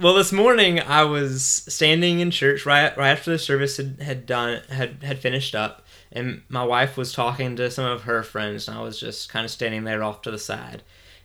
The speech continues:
And there was this, these two new folks that I had never seen before, and, uh, I felt this impulse that, look, I need to go talk to these people.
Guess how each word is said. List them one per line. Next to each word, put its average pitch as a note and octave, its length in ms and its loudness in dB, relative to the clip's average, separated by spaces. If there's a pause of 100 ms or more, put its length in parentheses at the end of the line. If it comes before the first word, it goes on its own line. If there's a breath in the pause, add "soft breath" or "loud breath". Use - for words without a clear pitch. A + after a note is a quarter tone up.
(160)
And A#2+ 380 -2
there C3 260 2
was C3 300 0
this, - 640 -2 (440)
these C3 380 -6
two D#3 200 0
new D3 200 2
folks - 680 -8 (500 soft breath)
that B2+ 200 2
I C3+ 100 8
had C#3 120 4
never D#3 260 4
seen D3 340 -2
before, - 540 -8 (400)
and, B2+ 600 0 (480 soft breath)
uh, B2+ 240 -10
I B2+ 140 -2
felt C3+ 360 0
this C3+ 220 0
impulse C3 600 0
that, - 340 -18 (280)
look, C3+ 360 -4
I B2+ 80 0
need C#3+ 180 4
to C3 60 0
go G#2 180 -4
talk A#2 320 -6
to - 80 -10
these - 200 -14
people. - 440 -16